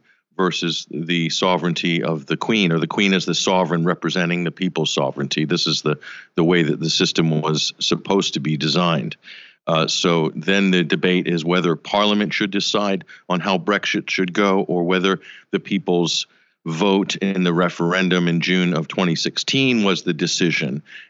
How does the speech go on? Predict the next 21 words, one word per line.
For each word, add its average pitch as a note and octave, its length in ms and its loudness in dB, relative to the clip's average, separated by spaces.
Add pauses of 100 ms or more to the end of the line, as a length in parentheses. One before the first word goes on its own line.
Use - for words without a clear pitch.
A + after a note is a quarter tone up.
and F2+ 180 -2
the E2+ 60 0
government's F2+ 500 0
job F2 400 2
is D#2+ 120 0
to - 220 -4
execute E2+ 540 -2
that D#2+ 200 0
decision E2+ 540 0
or D2+ 240 0
execute F#2 540 -2
the D#2 80 2
will E2 220 2
of C#2+ 60 0
the D2 80 -2
people, F2+ 500 0 (340)
or D#2+ 200 0
execute F2 520 0
the D#2+ 100 2
will E2+ 260 4
of D2 140 0